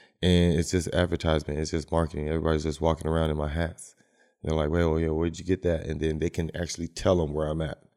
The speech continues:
You know what I'm saying? Whereas in the past, who knew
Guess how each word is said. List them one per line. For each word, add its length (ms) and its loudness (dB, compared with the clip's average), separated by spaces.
You 120 -2
know 120 4
what 60 2
I'm 60 -2
saying? 380 0
Whereas 520 6
in 260 0
the 140 -2
past, 640 2
who 180 0
knew 500 2